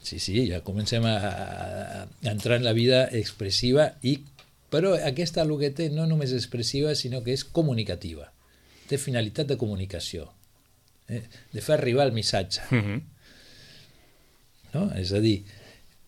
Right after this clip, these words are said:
Speaker 1: justament l'absència d'aquest somriure, eh, és un indicador de que hi ha algú que no està xutant massa.
Speaker 2: D'acord.
Speaker 1: Mm? I si persisteix, mm,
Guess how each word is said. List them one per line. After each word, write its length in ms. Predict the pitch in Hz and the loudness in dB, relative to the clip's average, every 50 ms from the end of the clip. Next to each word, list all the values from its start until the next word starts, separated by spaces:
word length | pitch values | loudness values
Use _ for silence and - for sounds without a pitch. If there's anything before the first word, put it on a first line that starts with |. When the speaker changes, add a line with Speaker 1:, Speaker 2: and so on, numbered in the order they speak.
| _ _ - _ _ - | _ _ -20 _ _ -4
Speaker 1:
justament 560 | 123 147 143 - 151 147 151 143 110 92 - - - - - - | -2 -2 2 2 2 4 4 4 2 2 -2 -6 -12 -18 -12 -4
l'absència 600 | 117 113 101 - - - 214 196 160 156 - 92 87 | -2 -2 0 0 0 0 2 2 0 0 0 -2 -2
d'aquest 240 | 90 90 101 95 - | -2 -2 -2 -4 -4
somriure, 540 | - 101 92 101 104 107 98 90 82 87 95 - 104 - - - _ _ _ _ _ _ _ | -6 -6 -8 -6 -4 -2 -2 -2 -2 -4 -6 -8 -10 -14 -20 -20 _ _ _ _ _ _ _
eh, 520 | 120 113 110 110 107 107 110 110 110 127 | -2 -2 0 0 0 0 0 0 0 0
és 80 | 143 156 | 0 0
un 120 | 180 160 151 | 0 0 0
indicador 640 | 147 139 139 139 139 135 131 135 151 170 - - 110 | 0 -2 -2 -2 0 0 0 2 0 -2 -2 -4 -4
de 140 | 113 120 117 113 | -4 -4 -4 -2
que 120 | - 113 117 | -2 -2 0
hi 60 | 123 | 0
ha 80 | 135 | -2
algú 160 | 135 135 139 123 | -2 -2 -4 -4
que 140 | - 110 107 107 | -4 -4 -4 -2
no 280 | 107 104 101 101 101 | -2 -2 -2 -2 -4
està 240 | 95 95 - 90 90 85 82 80 76 73 73 73 90 90 - | -6 -6 -6 -4 -4 -4 -4 -4 -6 -8 -10 -12 -14 -14 -12
xutant 320 | - 87 82 - 87 80 80 | -12 -10 -8 -8 -10 -10 -10
massa. 280 | 78 76 - - - - | -12 -10 -10 -10 -8 -6
Speaker 2:
D'acord. 440 | 113 107 95 110 98 - 98 90 - - - - - _ - _ - | -6 -4 -4 -4 -2 -2 -2 -4 -4 -8 -16 -20 -20 _ -20 _ -12
Speaker 1:
Mm? 180 | 95 107 147 160 160 - - - - - - - - - - - - - | -10 -8 -8 -10 -12 -16 -18 -18 -18 -20 -20 -20 -20 -20 -20 -20 -8 -4
I 180 | 117 110 107 | -4 -2 -2
si 220 | 107 - - 98 98 95 95 - | -2 -4 -4 -4 -4 -4 -4 -4
persisteix, 880 | 101 98 - - 104 - - - 160 185 233 240 233 - - - - - - - - - | -2 -2 0 0 0 -2 2 6 8 10 10 8 6 4 2 0 -2 -6 -16 -20 -8 -4
mm, 560 | 131 123 117 120 120 113 117 117 113 113 110 | -2 0 0 2 2 2 2 2 2 2 0